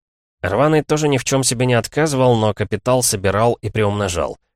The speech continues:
Так что в двадцать пять лет смог оплатить работу настоящего мага, напрочь убравшего все уродство. Распрямившийся, с чистым, прямо-таки аристократическим лицом,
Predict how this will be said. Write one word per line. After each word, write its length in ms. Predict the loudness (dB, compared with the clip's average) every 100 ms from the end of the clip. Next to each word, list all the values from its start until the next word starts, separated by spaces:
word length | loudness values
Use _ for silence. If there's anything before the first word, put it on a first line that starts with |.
| _ _ _
Так 140 | -6
что 200 | -2 -2
в 60 | -4
двадцать 440 | -2 -2 -2 -4
пять 200 | -6 -6
лет 200 | -4 -4
смог 280 | -2 -2 -2
оплатить 400 | -2 -4 -4 -2
работу 360 | -2 0 -2 -2
настоящего 640 | -2 -2 -2 -2 -2 -2
мага, 320 | -2 -2 -2 -6 _ _
напрочь 440 | -4 -2 0 -2
убравшего 480 | -2 -2 -2 0 -2
все 220 | -2 -2
уродство. 500 | 0 0 0 -4 -8 -14 _ _ _ _ _
Распрямившийся, 960 | -6 -4 -4 -2 -2 -2 -4 -2 -4
с 160 | -4 -6
чистым, 560 | -6 -4 -2 -2 -6 -6
прямо-таки 520 | -4 -2 -4 -6 -10
аристократическим 1120 | -8 -6 -4 -4 -4 -4 -4 -2 -2 -2 -4
лицом, 480 | -4 -6 -2 -2 -2